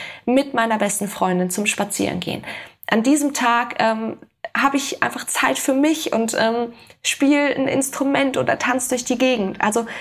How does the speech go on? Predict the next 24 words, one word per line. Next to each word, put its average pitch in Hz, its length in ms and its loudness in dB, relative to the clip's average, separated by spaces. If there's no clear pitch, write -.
plan 247 340 2
da 254 140 0
wirklich 254 300 0
die 254 100 -2
schönen 294 580 2
Dinge, 226 240 -2
die 233 140 -2
dir 254 100 4
ganz - 240 -4
viel - 140 -2
Kraft - 460 -2
und 226 120 -4
Energie 220 380 0
geben, 180 360 2
als 226 240 0
allererstes 240 680 0
in 208 160 -2
den 214 140 -2
Tag 202 360 0
ein, 180 360 0
um 262 180 4
letztendlich 226 560 -2
diese 208 260 0
Freude 208 680 0